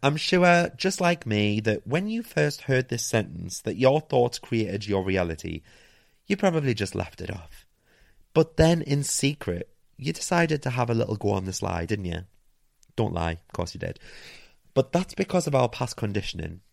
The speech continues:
And I've mentioned this on numerous occasions before in the past episodes as well. But we have been conditioned to think that this isn't possible.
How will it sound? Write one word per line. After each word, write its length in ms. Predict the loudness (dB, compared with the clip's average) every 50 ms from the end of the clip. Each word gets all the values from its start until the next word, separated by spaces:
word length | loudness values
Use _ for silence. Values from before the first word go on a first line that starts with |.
| _ _ -4 -2
And 100 | 2 2
I've 140 | 2 0 0
mentioned 400 | -2 -2 -2 -2 -4 -6 -2 -2
this 140 | -2 0
on 240 | 0 -2 0 -2 -2
numerous 400 | -2 -2 -2 0 -2 -4 -4 -6
occasions 500 | -4 -2 0 0 0 -2 -4 -8 -10 -10
before 460 | -10 -10 -10 -6 -4 -4 -2 -4 -4 _ -6
in 120 | -6 -4
the 60 | -4 -4
past 300 | -6 -6 -8 -8 -8 -10
episodes 520 | -10 -10 -12 -10 -8 -6 -6 -6 -6 -8
as 200 | -10 -10 -8 -6
well. 240 | -6 -6 -6 -6 -10 -16 -20 -20 _ _ _ _ _ 0
But 160 | 0 0 0
we 320 | -2 -2 0 0 0 -2 -2
have 220 | -6 -8 -6 -4
been 220 | -6 -6 -4 -6
conditioned 880 | -8 -6 -6 -4 -6 -4 -2 -2 -2 -2 -2 -6 -6 -8 -8 -12 -16 -16 -12
to 120 | -10 -10
think 320 | -6 -2 -2 -2 -2 -4 -6
that 280 | -8 -8 -8 _ -2
this 280 | -2 -2 -2 -2 -8 -10 -8
isn't 340 | -8 -8 -6 -8 -10 -12 -10
possible. 480 | -6 -6 -6 -4 -6 -8 -8 -10 -14